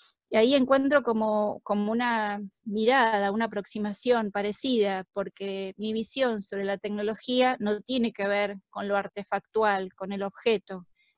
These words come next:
es otra forma de entender desde la cultura,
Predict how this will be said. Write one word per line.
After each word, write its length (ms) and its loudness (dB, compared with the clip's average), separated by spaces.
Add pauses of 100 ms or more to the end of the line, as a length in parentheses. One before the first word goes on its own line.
(140)
es 160 -6
otra 240 -4
forma 560 -2
de 120 -8
entender 540 -6 (240)
desde 280 -6
la 120 0
cultura, 800 0